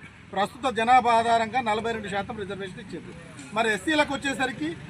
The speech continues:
వర్గీకరణ చేయాలంటే పద-, రెండు వేల పదకొండు జనాభా లెక్కలు తీసుకుంటారు. మరి మాకెందుకు వర్గీకరణకు ముందు జనాభా లెక్కలు తీసుకోలేదు, ఎలాంటి ఎంపరికల్ డేటా కూడా తీసుకోలేదు? కనీసం కర్ణాటక రాష్ట్రంలో ఎస్సీ వర్గీకరణ చేస్తే ముందు దళిత జనాభాను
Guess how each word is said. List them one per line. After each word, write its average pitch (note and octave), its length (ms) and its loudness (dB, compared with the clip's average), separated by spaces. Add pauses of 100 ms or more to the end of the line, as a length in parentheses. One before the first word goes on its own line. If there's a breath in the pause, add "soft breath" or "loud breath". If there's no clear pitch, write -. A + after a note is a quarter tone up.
వర్గీకరణ B3 480 -2 (100)
చేయాలంటే B3 480 4 (100)
పద-, G#3+ 260 -2
రెండు A3 140 -6
వేల C4+ 180 2
పదకొండు A3 400 -2
జనాభా G#3 320 -2
లెక్కలు G#3+ 240 -4
తీసుకుంటారు. E3+ 460 -12 (280)
మరి A3 140 2
మాకెందుకు C4 560 6
వర్గీకరణకు B3+ 760 -2 (160)
ముందు A#3 340 -8 (140)
జనాభా A3+ 280 0
లెక్కలు A3+ 280 -4
తీసుకోలేదు, F#3+ 560 -10 (520)
ఎలాంటి C#4 420 8
ఎంపరికల్ B3+ 520 0
డేటా A#3 220 0
కూడా A3 160 -2
తీసుకోలేదు? G3 560 -8 (480)
కనీసం C#4 320 2 (100)
కర్ణాటక C#4 380 2
రాష్ట్రంలో C4 480 4
ఎస్సీ B3+ 180 -4
వర్గీకరణ A#3+ 540 -4
చేస్తే G#3+ 300 -6 (520)
ముందు B3+ 200 -4
దళిత A3+ 280 -2 (100)
జనాభాను C4 600 4